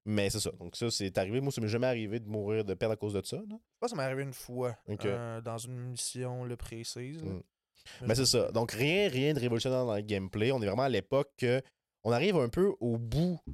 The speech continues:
Speaker 1: euh, de, que, de, de ce gameplay-là, de, euh, de la popularité de ce gameplay-là. Parce qu'on vient d'arriver à Uncharted trois, qui était pour l'en-, pendant longtemps le dernier Uncharted. Le quatre va sortir
Speaker 2: Ouais.
Speaker 1: beaucoup d'années plus tard. On arrive à Gears of War trois, qui est le dernier Gears of War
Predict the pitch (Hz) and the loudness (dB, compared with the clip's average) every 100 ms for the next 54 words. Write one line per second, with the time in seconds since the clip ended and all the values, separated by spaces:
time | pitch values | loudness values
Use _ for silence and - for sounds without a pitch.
0 | 67 _ _ _ _ - 101 98 92 90 | -14 _ _ _ _ 0 2 4 4 4
1 | 87 73 60 80 87 101 107 110 104 104 | 2 0 -4 -12 -12 -8 0 0 2 0
2 | 110 - 107 107 107 139 147 - 123 147 | 0 -2 0 -2 2 0 0 0 2 2
3 | 123 110 101 95 82 104 120 135 151 147 | 4 2 4 2 0 2 2 2 0 0
4 | 135 123 117 120 131 117 104 135 143 131 | -2 -2 0 2 0 0 0 2 2 4
5 | 131 117 110 - - 123 135 147 _ _ | 2 2 -4 -4 -4 2 4 4 _ _
6 | _ _ - 117 113 110 - - 98 104 | _ _ -2 0 2 2 0 0 2 2
7 | 95 107 107 107 127 120 95 95 117 117 | 2 2 4 2 2 2 0 0 2 2
8 | 117 110 107 98 90 107 156 175 95 - | 2 0 2 2 2 2 0 2 0 0
9 | 113 98 98 135 98 - 113 _ 107 92 | -2 -2 -2 -4 -6 -8 -8 _ -4 -2
10 | 87 98 104 127 175 _ - - _ 110 | -4 -2 2 4 2 _ -20 -20 _ 2
11 | 110 143 120 120 113 - 110 101 - 143 | 4 4 4 2 2 2 2 2 0 2
12 | 143 113 _ _ - 117 95 131 139 139 | 4 2 _ _ -4 0 2 2 2 2
13 | 131 113 107 120 120 120 | 2 2 0 2 2 4